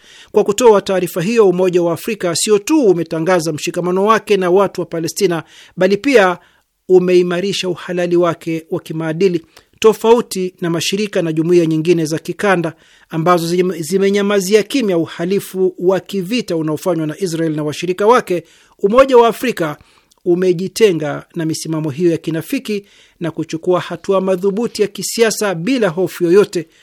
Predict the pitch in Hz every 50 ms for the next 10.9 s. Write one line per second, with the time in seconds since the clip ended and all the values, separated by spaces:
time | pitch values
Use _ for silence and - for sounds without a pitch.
0 | _ _ _ _ _ - 156 - - 165 156 131 175 196 180 170 165 165 160 170
1 | 190 196 190 - 175 - 185 185 175 165 165 - - - 165 170 175 185 190 180
2 | 185 185 - 196 196 202 196 202 262 233 202 190 185 - _ _ _ _ _ _
3 | - 156 170 185 180 170 160 165 160 160 160 151 - - - 165 160 - - 220
4 | 208 175 147 165 170 165 165 165 160 _ _ _ _ _ _ _ - - 165 156
5 | - - 180 170 196 226 233 202 - 165 156 - - 160 156 147 - - 185 175
6 | - - 170 160 160 160 160 _ _ _ _ _ _ _ - 151 147 151 220 254
7 | 240 196 190 202 208 - - 175 170 160 151 180 185 175 160 160 160 160 156 -
8 | _ - 170 156 147 147 165 175 202 202 170 151 170 160 156 _ _ - - _
9 | _ _ - 156 143 135 151 147 151 139 139 185 202 175 175 170 165 180 160 165
10 | 160 160 180 208 202 - - 185 - - 185 175 165 156 160 156 156 151